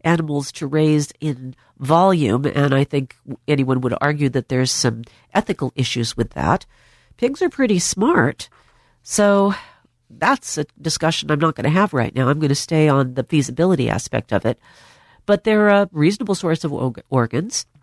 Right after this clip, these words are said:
and they might have some advantages over the human equ-,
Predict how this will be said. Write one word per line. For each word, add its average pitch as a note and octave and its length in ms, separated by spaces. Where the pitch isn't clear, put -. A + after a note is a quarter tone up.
and E3+ 340
they E3+ 100
might F3 180
have G#3 160
some G3+ 180
advantages E3+ 840
over C3+ 400
the - 80
human B3 320
equ-, - 240